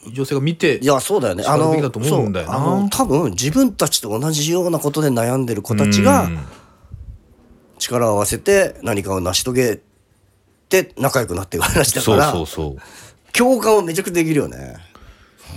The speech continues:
Speaker 1: だからやっぱ、このグリーンバレット見た後に、
Speaker 2: うん。
Speaker 1: ちょっと一人池袋の焼き豚屋で、
Speaker 2: うん。
Speaker 1: あの、飲んでましたら、
Speaker 2: はいはい。
Speaker 1: で、Twitter見たら、その時Twitterで流れてきたのが、
Speaker 2: うん。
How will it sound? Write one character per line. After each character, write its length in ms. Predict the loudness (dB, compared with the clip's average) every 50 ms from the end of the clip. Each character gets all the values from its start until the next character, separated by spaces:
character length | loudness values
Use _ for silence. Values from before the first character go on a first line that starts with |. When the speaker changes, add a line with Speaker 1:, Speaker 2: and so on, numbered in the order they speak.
| -18 -12 -6
Speaker 1:
だ 60 | -4 -2
か 60 | -2
ら 20 |
や 60 | -2 -4
っ 20 |
ぱ、 400 | -4 _ 0 2 2 2 2 0 -2 -6 -12 -16 _ _ _ _ _ _ _ _ _ _ _ _ _ _ _ _ _ _ _
こ 80 | -10 -8
の 80 | -4 0
グ 80 | 0
リ 80 | 2 2
ー 40 | 2
ン 40 |
バ 80 | 2 2
レ 80 | 0 0
ッ 20 |
ト 200 | -4 -6 -6 -6
見 120 | -4 -2
た 140 | 0 0 0
後 200 | 0 -2 -6 -10
に、 340 | -10 -10 -8 -8 -8 -10 -12
Speaker 2:
う 20 | -14
ん。 20 | -16
Speaker 1:
ち 80 | -16
ょ 20 | -16
っ 0 |
と 100 | -14 -14
一 220 | -14 -10 -8 -8
人 120 | -8 -8 -8
池 160 | -8 -8 -8
袋 200 | -8 -8 -8 -8
の 60 | -8
焼 240 | -8 -10 -10 -12 -14
き 20 |
豚 160 | -12 -12 -12 -10
屋 140 | -12 -12
で、 220 | -10 -10 -10 -10 -8
Speaker 2:
う 80 | -8
ん。 160 | -8 -8 -6 -6 -8 -10 -10 _ _ _ _ _ _ -20 -20 _ _ _ _ _ _ -20 -20 -16
Speaker 1:
あ 140 | -14 -14
の、 420 | -14 -14 -16 -18 -18 -18 -18 -20 -20 -20 -20 -20 -20 -16 -16 -16 -12 -12 -12 -10 -8 -4
飲 120 | -4 -4
ん 80 | -4 -4
で 160 | -6 -8 -8 -8 -10 -10 -10
ま 180 | -10 -12 -12 -12
し 80 | -10
た 100 | -10 -8
ら、 120 | -8 -6 -6
Speaker 2:
は 60 | -6
い 20 | -8
は 120 | -8 -10 -14 -18 -20 -20 -20 -18 -16
い。 20 |
Speaker 1:
で、 80 | -12 -8
Twitter 340 | -6 -6 -6 -4 -4 -2 0
見 100 | 0 0
た 140 | 0 -2 -2
ら、 160 | -2 -4 -6
そ 140 | -6 -6 -4
の 60 | -4
時 60 | -4
Twitter 260 | -6 -6 -4 -2 0 0
で 60 | 2
流 160 | 2 2 2
れ 60 | 0 0
て 100 | -2 -8
き 60 | -8
た 120 | -6 -6
の 100 | -6 -4
が、 260 | -4 -2 -2 -2 -2
Speaker 2:
う 20 | -4
ん。 140 | -6 -10